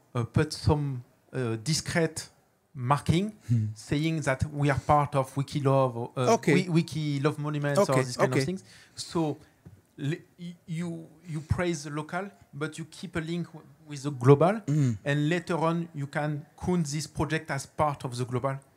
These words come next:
Speaker 2: C'est
Speaker 1: So
Speaker 2: une
Speaker 1: that
Speaker 2: bonne stratégie, hein. C'est une bonne
Speaker 1: Yes,
Speaker 2: stratégie
Speaker 1: that's
Speaker 2: aussi. Ouais.
Speaker 1: You don't have to divide, and I don't like to divide, because there is al-, already a methodology, a branding,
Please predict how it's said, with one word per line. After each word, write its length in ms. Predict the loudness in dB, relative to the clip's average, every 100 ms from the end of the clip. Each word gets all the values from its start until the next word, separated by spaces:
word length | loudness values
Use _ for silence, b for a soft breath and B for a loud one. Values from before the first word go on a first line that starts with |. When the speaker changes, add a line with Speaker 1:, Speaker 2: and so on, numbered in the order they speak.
| B B B B
Speaker 2:
C'est 180 | 0 2
Speaker 1:
So 120 | 4 6
Speaker 2:
une 60 |
Speaker 1:
that 60 | 6
Speaker 2:
bonne 80 | 4
stratégie, 500 | 4 4 4 4 4
hein. 180 | 4 2
C'est 120 | 2
une 80 | 4
bonne 120 | 4
Speaker 1:
Yes, 80 | 2
Speaker 2:
stratégie 300 | 0 0 2
Speaker 1:
that's 180 | 4 2
Speaker 2:
aussi. 160 | -2 -10 _
Ouais. 100 | -4 -2
Speaker 1:
You 100 | -2
don't 220 | 0 0
have 140 | -2 -6
to 100 | -10
divide, 380 | -4 0 0 -2
and 100 | -6
I 120 | -6
don't 220 | -4 -4
like 220 | -2 -2 -4 -16
to 120 | -20 -12
divide, 400 | -8 -4 -4 -6 -12 _
because 180 | -8 -4
there 240 | -2 -2
is 140 | -2 0
al-, 240 | 2 2 0
already 360 | -2 -2 -2
a 20 |
methodology, 640 | -4 -4 -4 -4 -4 -4 -4
a 40 |
branding, 540 | -2 -2 -2 -2 -6